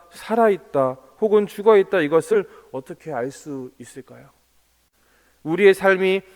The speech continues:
하나님께로부터 많은 것들을 받아 누린다 할지라도 우리의 마음과 우리의 삶이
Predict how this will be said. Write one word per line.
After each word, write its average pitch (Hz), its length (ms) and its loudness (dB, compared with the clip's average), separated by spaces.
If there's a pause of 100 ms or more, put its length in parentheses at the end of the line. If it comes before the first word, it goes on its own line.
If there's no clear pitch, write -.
(220)
하나님께로부터 247 960 0
많은 160 440 -4
것들을 185 520 -2
받아 156 580 0
누린다 156 320 -4
할지라도 120 720 -8 (680)
우리의 135 720 2
마음과 170 720 4 (280)
우리의 240 360 -2
삶이 180 520 -2